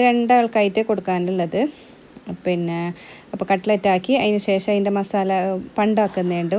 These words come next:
ഉന്നക്കായ്ക്ക്. ഇതെല്ലാം രാവിലെ തന്നെ ഉണ്ടാക്കി, വൈകുന്നേരം ഫ്രോസൺ ആക്കി കൊടുക്കാനുണ്ട്. അതിന് ശേഷം ഇതാ ഉന്നക്കായ് റെഡി ആയിട്ടുണ്ട്, ഇനി ഫ്രോസൺ ആക്കണം. ഏ, വൈകുന്നേരം കൊടുക്കാനുണ്ട്. അപ്പോൾ വൈകുന്നേരം ഇതാ കറണ്ട് പോയിട്ട്, അതുകൊണ്ട് ഒരു ലൈറ്റ് ഇല്ല.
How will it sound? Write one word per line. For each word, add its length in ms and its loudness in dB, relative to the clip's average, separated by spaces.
ഉന്നക്കായ്ക്ക്. 520 -2
ഇതെല്ലാം 260 2
രാവിലെ 300 2
തന്നെ 200 0
ഉണ്ടാക്കി, 360 0
വൈകുന്നേരം 400 2
ഫ്രോസൺ 400 4
ആക്കി 240 -8
കൊടുക്കാനുണ്ട്. 520 -4
അതിന് 200 -4
ശേഷം 280 0
ഇതാ 140 2
ഉന്നക്കായ് 540 0
റെഡി 180 -2
ആയിട്ടുണ്ട്, 340 -2
ഇനി 120 -2
ഫ്രോസൺ 400 0
ആക്കണം. 320 -4
ഏ, 120 2
വൈകുന്നേരം 420 4
കൊടുക്കാനുണ്ട്. 460 0
അപ്പോൾ 120 2
വൈകുന്നേരം 520 4
ഇതാ 160 -2
കറണ്ട് 280 4
പോയിട്ട്, 260 -2
അതുകൊണ്ട് 360 0
ഒരു 120 0
ലൈറ്റ് 280 2
ഇല്ല. 100 0